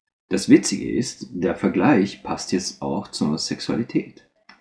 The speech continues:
Ich liebe auch gern exzessiv. Ich mag es, ausgiebig, lang und viel Sex zu haben. Und auch da heißt es im Tantrischen, es wäre vernünftiger,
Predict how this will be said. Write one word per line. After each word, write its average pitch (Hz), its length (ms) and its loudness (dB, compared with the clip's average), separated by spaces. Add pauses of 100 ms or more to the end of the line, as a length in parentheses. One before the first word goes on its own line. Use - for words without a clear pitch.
(360)
Ich 107 240 4
liebe 139 480 4
auch 80 260 -2
gern - 220 0
exzessiv. - 760 -6
Ich - 240 -4
mag 110 520 2
es, - 360 -2 (440)
ausgiebig, 120 680 4
lang 98 440 4
und 104 160 4
viel 117 300 6
Sex - 360 -4
zu 95 160 -4
haben. - 300 -10 (840)
Und - 580 -2 (840)
auch 117 240 2
da 120 340 6
heißt - 260 2
es - 120 -8
im 101 100 4
Tantrischen, 110 640 2
es 101 180 -4
wäre 98 240 6
vernünftiger, 104 1000 6